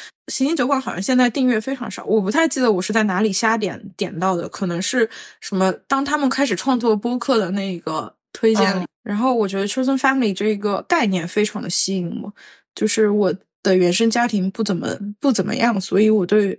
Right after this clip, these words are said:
Speaker 1: 就是我还蛮，一直是蛮想去探索这种所谓的 Chosen Family 的。呃，我好像可能零零散散地讲了，因为我已经不太记得我当时写的时候在想什么了。
Speaker 2: <laughs>
Speaker 1: 就是我当时听到这个 Chosen Family，它的名字叫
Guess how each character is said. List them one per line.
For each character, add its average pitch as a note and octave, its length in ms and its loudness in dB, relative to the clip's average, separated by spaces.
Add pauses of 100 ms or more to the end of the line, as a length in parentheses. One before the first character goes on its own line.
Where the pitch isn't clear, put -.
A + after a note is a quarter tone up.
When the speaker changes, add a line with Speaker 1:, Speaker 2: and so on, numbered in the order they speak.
(140)
Speaker 1:
就 - 140 0
是 G#3 280 -2
我 F#3 120 -4
还 G3 160 -2
蛮， G3 300 2
一 B3+ 120 0
直 F#3 200 0
是 A3 220 2
蛮 F#3 300 -4 (140)
想 - 260 -2
去 B3 140 0
探 B3+ 260 -2
索 - 200 -2
这 G3 120 -2
种 F#3+ 140 0
所 F3+ 200 -4
谓 F#3 120 2
的 F#3 100 2
Chosen G3 300 0
Family F#3 400 0
的。 - 80 -8 (460)
呃， F3 360 -2 (460)
我 G#3+ 100 -6
好 G#3 160 -4
像 G#3 220 0
可 - 180 -6
能 F#3 180 2
零 F3+ 160 2
零 G3+ 140 0
散 - 180 -2
散 F3+ 120 0
地 F3 100 -2
讲 D#3 220 -4
了， - 40 -10
因 G3+ 140 0
为 G#3+ 60 2
我 G#3+ 180 4
已 G3 60 2
经 G#3 180 0
不 G3+ 100 -2
太 G3+ 160 0
记 G#3+ 200 0
得 F#3 120 4
我 E3+ 120 2
当 G3 180 0
时 F#3 160 -4
写 F3+ 260 0
的 D3 200 -6
时 - 160 -4
候 G3 180 0
在 G3+ 140 -2
想 E3 280 -6
什 G3+ 80 -8
么 - 140 -14
了。 F#3+ 140 -14 (140)
Speaker 2:
<laughs> G#3 200 0
Speaker 1:
就 G3+ 80 0
是 D4 60 4
我 A#3+ 120 6
当 B3 160 4
时 C#4 60 2
听 D4+ 240 -4
到 D4+ 160 2
这 A#3 140 0
个 A3 100 4
Chosen A#3+ 320 -6
Family， A#3 400 -2
它 C4 160 -4
的 C4 80 0
名 F#3 260 -2
字 G#3+ 220 -2
叫 G#3+ 320 -2